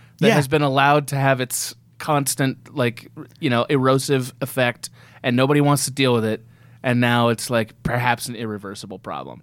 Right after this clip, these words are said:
Speaker 2: Yeah.
Speaker 1: Like, that's, that, there's your fucking metaphor.
Speaker 2: Yeah, that's a good, that is a perfect fucking metaphor. And so you, people should go watch this documentary. It's really good. It's on, if you have Amazon Prime, you can stream it for free. It's called You've Been Trumped.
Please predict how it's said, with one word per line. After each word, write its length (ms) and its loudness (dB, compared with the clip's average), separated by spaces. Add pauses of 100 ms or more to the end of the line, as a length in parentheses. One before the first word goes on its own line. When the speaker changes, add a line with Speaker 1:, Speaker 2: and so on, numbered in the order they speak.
(160)
Speaker 2:
Yeah. 200 2 (400)
Speaker 1:
Like, 180 -12
that's, 400 -8 (140)
that, 220 0
there's 260 4
your 100 0
fucking 360 -4
metaphor. 560 -10
Speaker 2:
Yeah, 280 2 (180)
that's 220 0
a 40 0
good, 280 0 (180)
that 160 2
is 120 2
a 60 0
perfect 480 -2
fucking 280 -6
metaphor. 480 -8 (240)
And 560 4 (260)
so 560 4 (500)
you, 240 2 (320)
people 260 2
should 180 2
go 80 6
watch 240 4
this 100 -4
documentary. 600 -6
It's 180 -6
really 340 6
good. 240 4
It's 140 0
on, 180 6
if 100 0
you 80 4
have 160 4
Amazon 440 4
Prime, 320 4
you 80 0
can 120 -4
stream 360 2
it 160 -2
for 180 0
free. 460 2
It's 160 -4
called 260 2
You've 160 0
Been 180 2
Trumped. 460 0